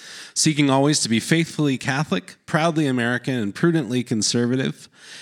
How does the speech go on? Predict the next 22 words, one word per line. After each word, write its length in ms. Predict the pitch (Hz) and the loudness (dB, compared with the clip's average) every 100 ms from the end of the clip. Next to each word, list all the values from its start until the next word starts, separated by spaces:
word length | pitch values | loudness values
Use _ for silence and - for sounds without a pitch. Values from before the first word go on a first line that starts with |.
| - | -6
and, 320 | 104 110 110 | -2 0 2
uh, 180 | 107 104 | 2 0
always 320 | 117 127 127 - | 0 0 2 0
seeking 340 | 123 110 110 | 0 -2 -4
to 60 | 98 | -2
seldom 420 | - 127 127 120 | 0 0 0 -2
affirm, 440 | 110 - 110 110 | -4 -2 0 2
never 240 | 110 110 107 | 0 0 -2
deny, 400 | 104 101 101 101 | -2 -2 -2 -2
and 240 | 95 98 | -6 -8
always 520 | 117 131 143 135 120 110 | -2 0 2 0 0 -2
make 340 | 110 107 - | -2 -4 -10
a 40 | |
good 260 | 98 107 101 | -6 -6 -4
distinction 560 | 110 - 123 113 127 104 | -2 0 0 0 -2 -2
because 640 | 95 110 110 123 113 - - _ | -4 -2 -2 -2 -2 -6 -12 _
distinctions 600 | 92 - 123 117 123 107 | -4 0 0 0 0 0
are 240 | - 98 98 | 0 -2 -2
the 120 | 95 | -4
spice 360 | - 95 92 | -2 -2 -2
of 140 | 92 113 | -4 -4
life. 360 | 113 95 - | -4 -6 -12